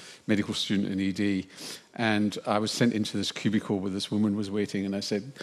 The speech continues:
"What's the problem?" And she thrust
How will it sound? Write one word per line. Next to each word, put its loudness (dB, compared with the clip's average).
"What's 2
the -8
problem?" 6
And -2
she -2
thrust 0